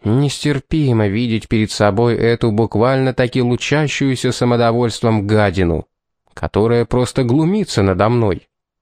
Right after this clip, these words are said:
Буквально взбеленила меня улыбочка да нельзя наглой девчонки.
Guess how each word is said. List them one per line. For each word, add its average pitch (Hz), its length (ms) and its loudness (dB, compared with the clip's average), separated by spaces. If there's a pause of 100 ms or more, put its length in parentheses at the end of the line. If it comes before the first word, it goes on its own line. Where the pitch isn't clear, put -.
Буквально 127 640 0
взбеленила 156 680 0
меня 165 380 0
улыбочка 135 680 0
да 131 140 0
нельзя 123 440 0
наглой 107 440 0
девчонки. 113 760 -2